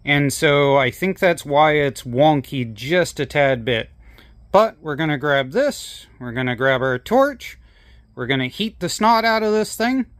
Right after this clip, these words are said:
and then we're gonna see if we can bolt the heads on down through it.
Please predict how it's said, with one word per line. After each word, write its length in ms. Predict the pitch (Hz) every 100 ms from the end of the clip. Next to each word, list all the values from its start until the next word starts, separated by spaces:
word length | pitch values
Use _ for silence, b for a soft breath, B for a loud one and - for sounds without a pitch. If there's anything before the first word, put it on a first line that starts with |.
| -
and 100 | -
then 80 | 147
we're 120 | 156
gonna 200 | 165 165
see 140 | 160 190
if 80 |
we 120 | 170 180
can 120 | 170
bolt 220 | 196 202
the 100 | 202
heads 280 | 185 233 160
on 240 | 151 143
down 280 | 147 160 156
through 280 | - 185 214
it. 160 | 247